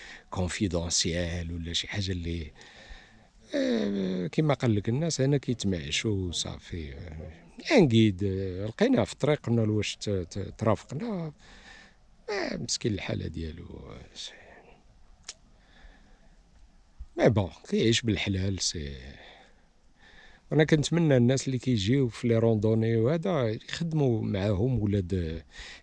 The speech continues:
كتديه معاه، كتعطيه ديك بين مية دوسون درهم. كيكون ان جروب كتقسم معاه، عشرة د الناس كتجيهم دي درهم لواحد، سي با غران شوز، ماشي شي حاجه.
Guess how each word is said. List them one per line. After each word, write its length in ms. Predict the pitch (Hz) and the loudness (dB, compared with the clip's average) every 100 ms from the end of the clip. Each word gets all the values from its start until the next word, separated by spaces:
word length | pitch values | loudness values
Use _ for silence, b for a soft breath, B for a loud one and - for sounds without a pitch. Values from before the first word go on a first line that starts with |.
| - | -2
كتديه 520 | 392 - 117 123 110 | 0 0 6 8 8
معاه، 320 | 95 101 101 | 6 2 0
كتعطيه 520 | 85 95 - - 104 | -2 -6 -6 -6 -4
ديك 300 | 76 98 - | -2 -4 -4
بين 220 | 95 98 87 - - | -2 0 2 2 2
مية 140 | 92 | 0
دوسون 500 | 90 95 - - 90 | -2 0 0 0 -2
درهم. 680 | 85 90 78 98 87 80 82 - | -2 -4 -4 -2 -2 -4 -10 0
كيكون 320 | 202 160 127 | 2 6 8
ان 160 | 113 107 | 8 6
جروب 280 | 113 113 - | 6 6 2
كتقسم 500 | - - - - - | -6 -8 -4 -2 0
معاه، 420 | 92 95 90 85 76 | 0 -2 -4 -4 -4
عشرة 280 | - 107 | -2 0
د 120 | 98 87 | 0 0
الناس 240 | 98 - | -2 -2
كتجيهم 400 | 104 90 95 92 | -4 -2 -2 0
دي 120 | 98 | -2
درهم 360 | 90 92 85 90 | -2 -2 -4 -6
لواحد، 420 | 87 82 92 82 | -6 -8 -8 -8
سي 180 | - 107 - | -8 -10 -10
با 60 | |
غران 240 | 90 87 78 | -12 -12 -10
شوز، 380 | - - - 85 | -10 -10 -12 -12
ماشي 300 | - - - | -6 -6 -4
شي 160 | - | -8
حاجه. 280 | - 117 - | -8 -12 -14